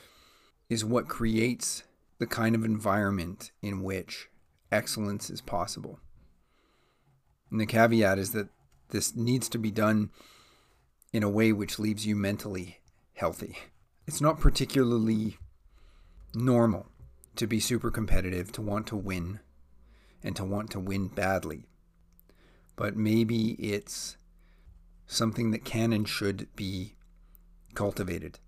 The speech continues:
And I'm, I'm not even gonna get into participation trophies and whatnot, and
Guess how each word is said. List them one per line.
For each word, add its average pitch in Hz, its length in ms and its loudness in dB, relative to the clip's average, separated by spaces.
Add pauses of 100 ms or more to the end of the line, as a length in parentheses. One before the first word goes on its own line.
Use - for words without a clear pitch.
(180)
And 101 140 -2
I'm, 104 200 0
I'm 104 120 0
not 113 160 6
even 101 160 2
gonna 101 160 0
get 98 160 0
into 90 480 -2 (800)
participation 101 720 0
trophies 104 640 -8
and 101 480 -8 (1600)
whatnot, 104 440 0
and 90 220 -4